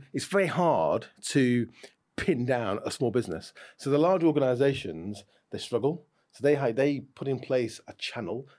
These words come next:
a sales channel, like my old business, that sells to small organisations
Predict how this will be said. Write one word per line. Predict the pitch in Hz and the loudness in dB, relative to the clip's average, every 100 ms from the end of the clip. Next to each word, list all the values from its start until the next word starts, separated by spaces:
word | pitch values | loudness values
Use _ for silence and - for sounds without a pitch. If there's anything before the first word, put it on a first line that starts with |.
| _ | _
a | - | -16
sales | - 117 101 | -6 -4 -4
channel, | 101 92 | -6 -6
like | |
my | 101 | -4
old | 110 101 | -2 -4
business, | 85 87 120 - - _ _ _ | -6 -10 -12 -14 -20 _ _ _
that | 101 | -10
sells | - - 127 117 | -6 0 0 0
to | - | -4
small | - 117 | -8 -4
organisations | 110 104 101 95 117 - 67 69 - | -2 -2 -2 0 0 -2 -8 -10 -12